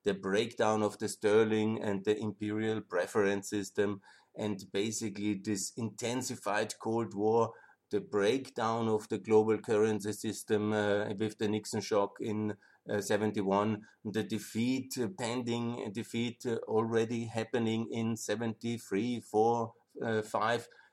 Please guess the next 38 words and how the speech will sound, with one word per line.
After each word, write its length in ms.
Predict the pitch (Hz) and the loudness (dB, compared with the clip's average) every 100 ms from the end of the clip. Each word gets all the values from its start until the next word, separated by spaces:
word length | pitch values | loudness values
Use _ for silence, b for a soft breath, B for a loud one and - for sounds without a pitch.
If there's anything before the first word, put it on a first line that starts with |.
| b - | b -4
uh, 120 | 117 | -2
with 260 | 101 113 - | 0 -2 -2
the 80 | 104 | -4
complete 480 | 107 98 117 113 | -2 -2 -2 -2
collapse 340 | - 117 113 - | 2 4 4 2
of 140 | 107 | 0
America 720 | 113 107 107 113 101 110 113 - | 2 2 2 2 0 0 0 0
and 160 | 110 | -2
South 280 | 104 104 - | 0 0 0
Vietnam 560 | 113 117 110 101 110 113 b b - | 0 0 2 0 2 -2 b b -4
in 160 | 113 | -2
seventy-five 800 | 104 104 98 101 104 - 90 98 - | 0 -2 -2 -2 -4 0 2 0 0
and 140 | 98 | -4
the 80 | 95 | -4
complete 500 | - 98 95 98 98 | -2 -4 -2 -4 -2
communist 500 | 101 104 107 104 - | -2 0 -2 -4 -4
victory. 600 | 98 95 104 101 107 107 b b b | -6 -4 -6 -4 -4 -6 b b b
And 320 | - 123 131 131 - | -6 -2 -2 -4 -6
the 120 | 95 | -6
hammer 440 | 90 127 131 139 131 | -6 -2 2 2 2
blows 460 | 120 117 120 117 | 2 2 2 0
were 160 | 117 113 | 0 0
coming 540 | - 117 110 110 107 | -2 -4 -2 -2 -2
in 160 | 101 101 | -2 -4
hard, 420 | - 95 87 85 - _ 104 | -6 -2 -2 -4 -10 _ -10
uh, 100 | 101 _ _ _ - | -10 _ _ _ -4
they 100 | 117 | 0
were 160 | 120 120 | 2 2
coming 500 | 123 110 117 117 113 | 2 2 2 -2 -2
in, 200 | 117 113 | -2 0
in 120 | 107 | 0
many 280 | 107 113 107 | 0 -2 -4
countries 460 | 110 104 107 - | -4 -4 -6 -8
in 120 | 104 - | -8 -4
Africa. 680 | 120 117 120 117 123 110 110 - b b | -6 -4 -4 -2 0 0 0 -6 b b
There 100 | 113 | 0
was 240 | 107 117 113 | 4 2 0
the 180 | 120 | -6